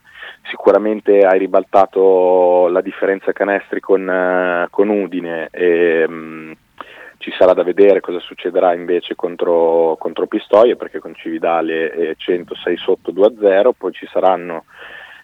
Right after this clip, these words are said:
eh, le fasi d'orologio che veramente possono cambiare la qualunque, e, ehm, e da lì poi si inizia, come, come ha detto Dal Monte più volte, inizia un,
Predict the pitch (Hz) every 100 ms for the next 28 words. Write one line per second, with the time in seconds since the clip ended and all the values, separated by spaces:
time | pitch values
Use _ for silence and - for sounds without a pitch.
0 | - 92 90 87 85 82 82 85 85 -
1 | 90 95 90 90 98 92 90 90 90 95
2 | 101 92 - 95 - 95 - 95 98 92
3 | 92 87 - 104 92 90 - 123 180 -
4 | _ _ _ - 101 95 92 95 95 95
5 | 92 87 87 85 85 82 82 - 123 120
6 | 98 101 90 - 95 92 - 87 80 82
7 | - 85 82 92 90 85 85 80 87 -
8 | 87 87 90 - - 104 82 - 87 -
9 | 87 82 82